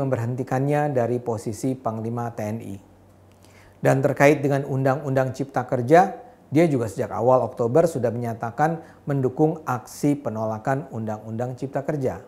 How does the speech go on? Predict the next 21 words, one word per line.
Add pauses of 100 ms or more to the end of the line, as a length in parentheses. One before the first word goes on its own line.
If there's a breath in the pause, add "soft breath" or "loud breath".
(1300 soft breath)
Dengan
jaringan
pendukung
sedemikian
kuat,
kini
dia
diprediksikan
bisa
menjadi
salah
seorang
kandidat
terkuat
untuk
Pilpres
dua
ribu
dua
puluh
empat.